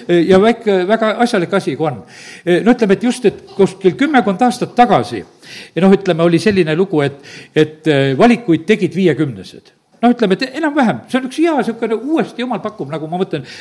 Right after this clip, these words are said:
mõtlen võib-olla meie oma kogudust just eriti sellistes, eh, aastates inimesed, eh, väga paljud tegelikult nagu,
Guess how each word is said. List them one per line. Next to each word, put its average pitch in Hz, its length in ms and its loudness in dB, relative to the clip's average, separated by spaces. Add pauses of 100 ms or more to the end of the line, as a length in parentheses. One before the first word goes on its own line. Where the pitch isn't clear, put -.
mõtlen 190 320 0
võib-olla 165 320 2
meie 165 160 -2
oma 190 240 0
kogudust 131 480 -2
just 139 160 -6
eriti 151 380 -2 (100)
sellistes, 269 540 -4 (340)
eh, 175 240 2
aastates 220 480 0
inimesed, 165 460 0 (100)
eh, 160 160 4
väga 175 160 2
paljud 294 320 0
tegelikult 160 480 -2
nagu, 151 220 -4